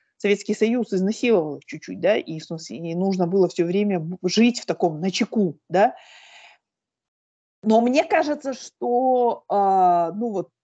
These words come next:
э, настоящая счастливая жизнь — это где-то посереди-, ну, то есть это жизнь, когда ты, ты живёшь нормально, в смысле, да, ты даёшь себе отдыхать в том числе, да, но, но ты осознанно там и действия какие-то совершаешь. И иногда, да, ты с-, и не,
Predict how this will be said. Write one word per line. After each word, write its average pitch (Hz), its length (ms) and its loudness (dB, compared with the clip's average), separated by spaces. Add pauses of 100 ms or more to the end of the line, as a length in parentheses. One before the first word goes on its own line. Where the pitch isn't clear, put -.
(140)
э, 170 40 -4 (360)
настоящая 208 640 0
счастливая 196 640 -2
жизнь — 311 280 2
это 208 160 -2
где-то 233 320 0
посереди-, 214 680 -6
ну, 240 160 0
то 240 100 4
есть 226 140 2 (600)
это 247 240 4
жизнь, 392 380 0
когда 254 380 -2 (100)
ты, 233 340 -8
ты 247 120 -4
живёшь 220 460 -2
нормально, 175 540 -6
в - 40 -16
смысле, 349 320 -10
да, 285 180 -2
ты 262 140 -8
даёшь 233 300 0
себе 196 280 -2
отдыхать 190 400 -6
в - 80 -20
том 185 180 -8
числе, 233 400 -6 (420)
да, - 220 -2 (540)
но, 226 960 4
но 269 340 2 (120)
ты 320 160 0
осознанно 269 680 -2
там 180 300 -6
и 190 200 -6
действия 180 440 -6
какие-то 147 420 -12
совершаешь. 156 580 -8
И 202 180 2
иногда, 214 400 2
да, 185 360 -2
ты 190 180 -4
с-, 185 160 -12
и 170 160 -8
не, 196 200 -4